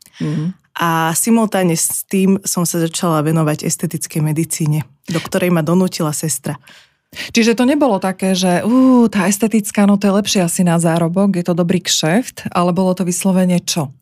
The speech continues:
Speaker 1: Presvedčenie aké?
Speaker 2: No, ja som to nikdy nechcela robiť. Ja som sa tomu vždy bránila. Ja som chcela byť pôvodne buď urologička, alebo vojenská lekárka, alebo chirurgička. Tým,
Speaker 1: Merita,
Speaker 2: že
Speaker 1: urologička, to mi vysvetlí, prečo?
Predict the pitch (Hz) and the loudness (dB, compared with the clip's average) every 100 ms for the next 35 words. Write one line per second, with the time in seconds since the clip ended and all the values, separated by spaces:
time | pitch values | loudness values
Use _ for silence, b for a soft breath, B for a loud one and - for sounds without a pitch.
0 | _ - 190 175 190 233 339 381 190 240 | _ -4 -2 -2 0 -2 -2 0 0 0
1 | - 147 - - 226 226 208 196 202 208 | -4 -8 -8 -2 2 4 2 2 0 -2
2 | 214 196 202 196 202 196 165 165 165 - | 0 0 0 2 2 2 0 -2 -4 -6
3 | 160 156 156 156 156 - - _ 190 - | -4 -2 -2 -4 -6 -10 -12 _ -4 -2
4 | 185 190 180 180 185 175 160 165 165 165 | -2 0 0 0 0 -2 0 0 2 0
5 | 156 156 156 - _ 185 190 190 185 - | 2 0 -2 -6 _ -4 -2 0 -2 0
6 | 196 170 - 185 190 175 160 160 160 160 | -2 -4 -2 0 2 0 0 0 -2 -2
7 | 151 156 156 151 - - 202 202 - 160 | 0 0 0 -4 -8 -6 -2 -2 -2 -2
8 | 156 160 156 151 151 165 - 165 165 180 | -2 -2 0 0 0 -2 -2 -2 -2 -4
9 | - 180 175 190 190 - 160 156 - 165 | -2 -4 -2 -4 -4 -2 -2 -2 -6 -4
10 | 156 147 151 - - 156 135 _ _ _ | -4 -4 -6 -8 -8 -8 -8 _ _ _
11 | _ b b b b _ - 240 180 180 | _ b b b b _ -2 2 2 0
12 | 175 190 190 196 196 190 190 202 294 190 | 0 0 0 2 2 2 0 -2 -2 0
13 | 190 185 196 - 202 185 175 196 233 - | 2 2 2 2 0 -2 -2 -2 -2 -2
14 | 180 | 0